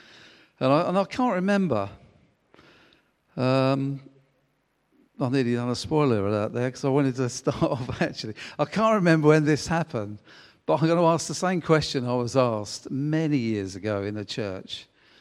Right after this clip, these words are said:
And the, and the pastor said, "What's your ambition?" And it wasn't a rhetorical question. He started picking on people, like, "John, what's your ambition? Come on, what's your ambition?" That. "Elizabeth, what's your ambition?"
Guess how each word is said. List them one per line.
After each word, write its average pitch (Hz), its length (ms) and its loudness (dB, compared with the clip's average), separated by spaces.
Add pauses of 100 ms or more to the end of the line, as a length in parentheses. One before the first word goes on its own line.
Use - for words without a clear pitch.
(540)
And 123 260 -2
the, 131 160 2
and 131 240 0
the 131 40 0
pastor 165 600 -2
said, 113 420 -6
"What's 143 420 -6
your 135 220 -2
ambition?" 135 640 -6 (180)
And 117 140 -6
it 143 80 -4
wasn't 156 300 -4
a - 20 -4
rhetorical 127 500 -4
question. 139 400 -6
He 120 60 -6
started 127 400 -4
picking 139 300 -8
on 107 160 -8
people, 104 340 -6
like, 113 180 -8
"John, 156 280 0
what's 196 180 -8
your 190 140 -8
ambition? 160 560 -10 (420)
Come 135 160 -4
on, 139 80 -4
what's 165 160 -8
your 147 80 -6
ambition?" 131 420 -10 (1300)
That. 113 480 -6 (3750)
"Elizabeth, 123 520 0
what's 147 200 -2
your 139 100 0
ambition?" 117 600 -4